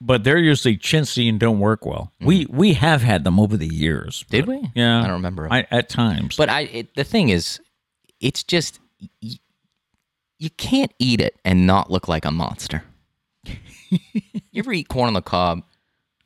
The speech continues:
Speaker 2: Like, never
Speaker 1: What?
Speaker 2: order corn on the cob. I don't, I don't think you can even order corn on the cob at, like, <laughs> restaurants or anything.
Speaker 1: I
Speaker 2: Never
Speaker 1: would.
Speaker 2: do it on a first
Speaker 1: No.
Speaker 2: date.
Speaker 1: On a first date?
Speaker 2: Like,
Speaker 1: No way.
Speaker 2: we do it with the family, and we all, like, look like,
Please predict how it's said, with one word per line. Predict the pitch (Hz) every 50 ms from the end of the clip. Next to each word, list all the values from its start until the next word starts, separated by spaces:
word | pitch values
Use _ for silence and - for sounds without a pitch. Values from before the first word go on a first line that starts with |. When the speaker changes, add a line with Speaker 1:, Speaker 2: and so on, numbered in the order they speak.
| _ _ _ _ _ _ _ _ _ _ _
Speaker 2:
Like, | - 120 123 104 127
never | 151 202 254 269 311 220
Speaker 1:
What? | 185
Speaker 2:
order | 190 190 175 156
corn | - - 139 131 120
on | 117 107
the | 92
cob. | - - 101 95 92 87 - -
I | 135
don't, | 143 - -
I | 135
don't | 151 117 -
think | 117 92 -
you | 90
can | - - 85 82
even | 80 80 73 67
order | 69 82 65 65 65
corn | - - - 60 55
on | 58 64
the | 65 -
cob | - - - - - -
at, | - -
like, | 82 82 -
<laughs> | 65 82
restaurants | - - - 131 - - - - -
or | - 107
anything. | 92 92 90 - - - - - -
Speaker 1:
I | 113 143
Speaker 2:
Never | 214 262 262
Speaker 1:
would. | 196
Speaker 2:
do | 135 110 101
it | 85
on | 80
a | 82 -
first | 151 160
Speaker 1:
No. | 170 165 151 139 120 107 98 -
Speaker 2:
date. | _ _ _ _ -
Speaker 1:
On | 143 143 131
a |
first | 117 - 165 160 135 -
date? | - 127 143 190 196 - _ -
Speaker 2:
Like, | 147 151 143 -
Speaker 1:
No | 170
way. | 165 - 190 190 180 151 - - -
Speaker 2:
we | 165 269 285
do | - 160 127 98
it | -
with | 90 92 -
the | -
family, | - - 107 117 135 117 87 85 82 - _
and | - 95 110
we | 117 135 123
all, | 107 120 127 107 82
like, | 69 55 - - _ _ _ _ _ _ _ _ -
look | 101 104 107 - -
like, | - 80 73 - -